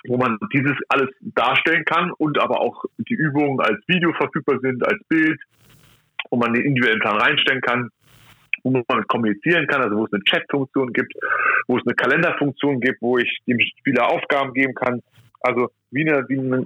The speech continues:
wie eine, wie eine Trainingsplattform. Und da haben wir eine, eine Trainings-App, äh, gebastelt.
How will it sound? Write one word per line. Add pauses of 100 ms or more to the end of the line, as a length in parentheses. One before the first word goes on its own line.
wie
eine,
wie
eine
Trainingsplattform. (520)
Und
da
haben
wir
eine,
eine
Trainings-App, (160)
äh,
gebastelt.